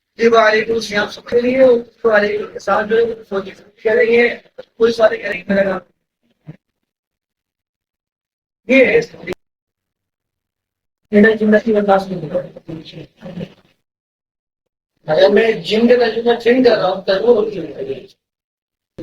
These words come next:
मतलब जिन का तर्जुमा जिन नहीं है। जब जन्नत का तर्जुमा हम बाहर करते हैं, तो जिन का तर्जुमा हम नहीं करते। जिन्नत, हाँ, अब ये तर्जुमा होगा।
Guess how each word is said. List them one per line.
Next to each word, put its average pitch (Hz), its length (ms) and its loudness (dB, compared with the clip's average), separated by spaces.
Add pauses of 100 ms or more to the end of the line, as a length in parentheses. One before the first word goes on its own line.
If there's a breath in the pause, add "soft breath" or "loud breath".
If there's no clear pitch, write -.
(1400)
मतलब 202 220 -4
जिन 202 320 0
का 233 80 -2
तर्जुमा 247 220 -2
जिन 247 180 0
नहीं 240 240 2
है। - 240 -6 (1500)
जब 208 160 2
जन्नत 208 420 4
का 294 60 2
तर्जुमा 254 500 4
हम 233 200 0
बाहर 185 440 2
करते 226 260 -4
हैं, 233 120 0
तो 247 80 0
जिन 240 300 0
का 269 60 6
तर्जुमा 240 380 2
हम 226 60 2
नहीं 202 260 -6
करते। 151 240 -4 (960)
जिन्नत, 247 600 2 (1040)
हाँ, 160 300 0 (200)
अब 196 180 -2
ये 240 160 -2
तर्जुमा 233 340 2
होगा। 180 340 -2